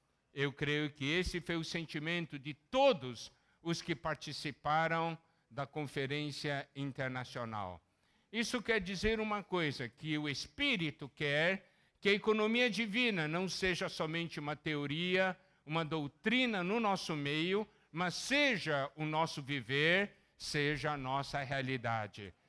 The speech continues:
De tal modo que cada um de nós possa dizer, "Se você quer ver a economia de Deus,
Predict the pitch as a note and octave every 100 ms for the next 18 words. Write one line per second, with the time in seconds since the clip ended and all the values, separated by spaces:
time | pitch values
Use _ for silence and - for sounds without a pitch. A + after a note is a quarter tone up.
0 | _ _ _ D3+ F#3+ A#3+ C4 B3 G#3+ A3
1 | A3+ A3 D#3+ C#3 E3 - - B3+ D4 C#4+
2 | A3 A3+ B3 B3 E3 G#3 F#3 A3+ A#3+ G#3
3 | - - F#3+ - F3+ C#3+ E3 C3+ D#3+ D3+
4 | B2 G2 _ _ _ _ _ _ _ _
5 | _ - - F3+ D3+ E3+ - F3 E3 -
6 | E3+ C#3+ D3 A#3 G#3 D#3+ E3 E3+ F3 D#3+
7 | D#3+ D#3 E3+ E3 D#3 C3+ E3 F#3 F#3 -